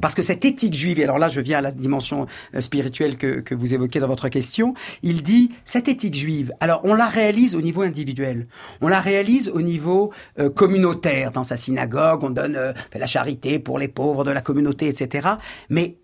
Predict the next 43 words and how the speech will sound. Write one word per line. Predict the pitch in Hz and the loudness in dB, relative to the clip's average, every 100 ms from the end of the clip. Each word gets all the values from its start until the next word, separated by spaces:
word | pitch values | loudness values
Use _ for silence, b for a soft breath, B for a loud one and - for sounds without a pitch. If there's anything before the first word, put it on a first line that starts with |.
| - | 2
et | 254 | 4
au | 285 | 6
niveau | 254 247 | 6 4
collectif, | 254 147 131 - - 127 - - B B B _ - | 0 0 -2 -4 -10 -10 -12 -20 B B B _ 0
quelle | 285 269 240 | 2 4 4
est | 196 156 135 147 | 4 0 -4 -4
l-, | 147 - | -4 -4
la | 151 156 160 | -2 0 2
valeur | 127 131 220 254 226 185 156 127 B B B | 0 0 4 4 4 4 2 -4 B B B
et, | 143 151 151 147 | -2 0 0 0
et | 147 | 0
l'impact | 147 160 160 196 254 240 247 220 190 - | 2 4 4 6 6 4 4 4 2 -6
de | 127 156 156 | -4 0 0
cette, | 127 - 139 - | 0 -2 -2 -4
de | 135 | -4
cette | 127 123 - | -2 -4 0
idée | 220 160 214 | 2 4 2
d'un, | 156 139 123 B B | 2 -2 -6 B B
d'un | 123 151 | 0 2
État | 147 160 160 | 2 2 4
juif ? | 247 240 | 6 6
Et | |
il | 147 | 2
ne | 151 | 0
prononçait | - 151 165 | -2 -2 0
pas | 165 | -2
souvent | 156 147 | -2 -2
la | 147 | -2
notion | 170 127 143 | -4 -4 -2
d'État | 143 139 139 | -2 0 -2
parce | 110 | -4
que | 120 | -10
le, | 120 B B 113 | -14 B B -14
euh, | 123 117 | -12 -10
l'État, | 120 120 156 139 | -10 -4 -2 -2
ça | 117 | -4
lui | |
semblait | - 113 127 | -6 -6 -4
un | |
monstre | 127 143 - 135 | -4 -4 -4 -6
froid, | - 156 156 | -2 2 2
et | 151 | 0
cetera. | 143 170 226 | -6 -2 -2